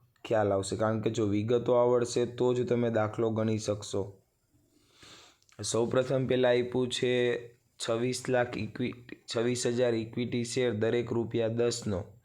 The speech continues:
બે લાખ સાઈઠ હજાર. એટલે શેરહોલ્ડરના ભંડોળમાં શેર મૂડી, એમાં ઇક્વિટી શેર મૂડી હશે બે લાખ સાઈઠ હજાર.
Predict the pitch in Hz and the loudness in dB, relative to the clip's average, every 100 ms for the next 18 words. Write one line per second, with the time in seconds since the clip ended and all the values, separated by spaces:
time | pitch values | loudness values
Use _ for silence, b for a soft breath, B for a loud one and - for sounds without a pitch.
0 | b b b b b _ 107 117 120 120 | b b b b b _ -2 0 0 -2
1 | - - 117 117 113 104 98 98 - 101 | -4 -2 0 0 0 -2 -2 -6 -8 -8
2 | - 120 120 123 123 123 117 107 117 120 | -2 2 2 2 2 2 0 0 0 2
3 | 117 107 104 104 123 120 117 113 113 107 | 2 0 -2 -2 2 2 2 2 2 2
4 | 104 101 110 - 127 120 110 - 120 110 | 2 0 0 -2 -4 -2 -2 0 2 2
5 | 110 107 104 104 104 98 107 110 104 101 | 2 2 2 2 0 0 2 4 2 0
6 | - 101 98 - - 92 | -4 -4 -4 -6 -8 -8